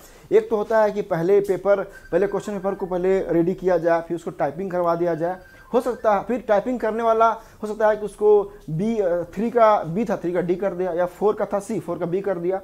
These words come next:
ये गलतियाँ हो सकती है। तो एक दो परसेंट, अगर एक दो परसेंट गलती होता भी है, एक, ठीक है ना, अगर मान लिया जाए तीन परसेंट तक, तीन परसेंट तक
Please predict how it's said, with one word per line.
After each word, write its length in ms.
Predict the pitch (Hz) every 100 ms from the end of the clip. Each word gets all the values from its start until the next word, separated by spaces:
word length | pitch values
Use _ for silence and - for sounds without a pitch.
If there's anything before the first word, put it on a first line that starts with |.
| -
ये 100 | 220
गलतियाँ 340 | 226 196 185 214
हो 60 | 190
सकती 260 | 170 147
है। 140 | 135 127 - - - _
तो 60 | 185
एक 120 | 196
दो 60 |
परसेंट, 400 | 214 202 - 233
अगर 200 | 170 180
एक 140 | 196 208
दो 60 |
परसेंट 340 | 208 202 208 208
गलती 220 | 180 220
होता 260 | 190 208 214
भी 140 | 190
है, 120 | 165 277 - - - -
एक, 320 | 175 226 - -
ठीक 120 | 254
है 60 |
ना, 140 | 160 127 - - _ _ - - - - - _ _ -
अगर 180 | 147 170
मान 240 | 175 180
लिया 180 | 185 185
जाए 320 | 170 170 180 - - _ - _ - - - - - _ - - - - - - - _ _ _ _ - - - - - - - - _ _ _ -
तीन 240 | 240 262
परसेंट 380 | 247 - 214 196
तक, 120 | 175 143 - - - - _ _ - - - - - -
तीन 260 | 226 254 254
परसेंट 440 | 196 196 226 220 -
तक 180 | 240